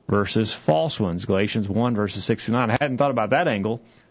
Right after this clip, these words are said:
but, uh, Paul e-, expected the people to know the difference between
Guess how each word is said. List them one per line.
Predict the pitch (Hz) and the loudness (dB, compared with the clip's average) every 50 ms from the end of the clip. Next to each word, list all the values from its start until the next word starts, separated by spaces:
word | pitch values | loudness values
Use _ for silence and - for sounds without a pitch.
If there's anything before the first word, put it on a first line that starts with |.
| _ _ - | _ _ 0
but, | 110 113 104 - - | 0 0 2 2 2
uh, | 113 101 95 | 2 2 2
Paul | - - 131 151 175 165 | 2 2 2 2 2 2
e-, | 131 104 | 0 -2
expected | - 113 110 104 101 - - - - 170 190 - - 131 110 95 | -2 -4 -4 -4 -6 -8 -4 0 0 0 0 0 -2 -2 -2 -2
the | 90 98 | -4 -4
people | - 123 120 - 107 101 95 - - - - - _ _ _ - | -2 -2 -2 0 -2 -4 -6 -8 -12 -20 -20 -20 _ _ _ 0
to | - 120 | 0 2
know | 117 127 127 | 4 2 2
the | 117 117 107 | 2 2 0
difference | 120 139 139 - 127 104 - | 0 0 2 0 -2 -2 -2
between | 120 104 113 113 107 - | -4 -2 -2 -2 -4 -4